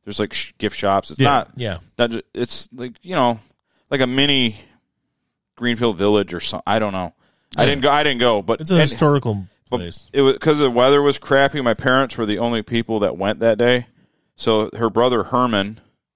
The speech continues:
Speaker 1: in the movie Coal Miner's Daughter, they, his name's mentioned.
Speaker 2: Yes.
Speaker 1: But he walks, like, he took them through the whole tour. They hung out with Herman,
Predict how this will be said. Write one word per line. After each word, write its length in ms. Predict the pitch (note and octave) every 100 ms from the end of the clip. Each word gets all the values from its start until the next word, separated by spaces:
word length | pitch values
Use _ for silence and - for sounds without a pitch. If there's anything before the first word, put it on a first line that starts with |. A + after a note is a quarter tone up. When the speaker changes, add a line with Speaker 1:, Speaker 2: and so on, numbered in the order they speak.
| _ _ _ _
Speaker 1:
in 100 | G#2+
the 40 | G#2
movie 240 | A2+ G#2+
Coal 240 | G2+ A#2 A2+
Miner's 320 | G#2+ G2+ F#2+
Daughter, 400 | - G2 G2 F#2+
they, 300 | F#2 F#2 F2 - _ _ _ _ _ _
his 160 | F#2 G2+
name's 280 | G2+ F#2
mentioned. 500 | F#2+ G2 G2 F2 D#2+ - _ _ _ -
Speaker 2:
Yes. 220 | B2 F#2+
Speaker 1:
But 180 | G#2 G#2
he 180 | B2 B2+
walks, 480 | A#2+ A#2+ A#2+ - C#2 _ _
like, 240 | G#2+ G#2 -
he 140 | A2+
took 240 | - C3 B2
them 160 | G#2+
through 160 | A2+ G#2
the 80 | F#2+
whole 180 | A2+
tour. 200 | A2 A#2+
They 80 | A2
hung 180 | A#2 B2
out 160 | A#2 G2+
with 100 | -
Herman, 460 | A2+ A#2 G#2+ F#2